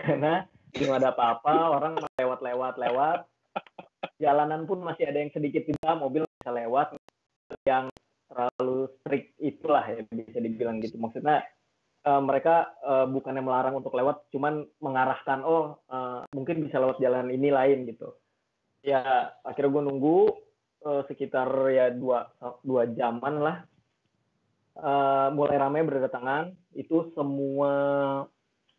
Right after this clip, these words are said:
bisa dibilang semua warga yang melewati rute, yang dilewati rute maraton itu keluar semua kali ya.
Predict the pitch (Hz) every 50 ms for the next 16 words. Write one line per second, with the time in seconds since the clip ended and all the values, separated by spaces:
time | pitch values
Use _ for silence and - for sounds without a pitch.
0 | _ _ _ _ _ 143 135 - 156 139 127 127 143 160 160 160 160 147 139 131
1 | 131 127 127 127 120 123 131 131 127 - - - _ _ _ _ _ _ _ _
2 | _ _ _ - 139 143 127 131 131 131 131 135 135 131 - - _ - 131 131
3 | 123 127 123 120 120 120 - - 127 127 123 123 120 - - 143 131 135 131 135
4 | 135 135 131 135 131 127 127 127 - 143 135 131 131 131 127 - - - 123 123
5 | 123 120 - 120 117 117 113 117 117 117 120 120 117 117 156 151 156 151 - -
6 | 143 139 131 131 123 110 - 127 120 123 117 123 131 127 120 131 127 123 113 107
7 | 101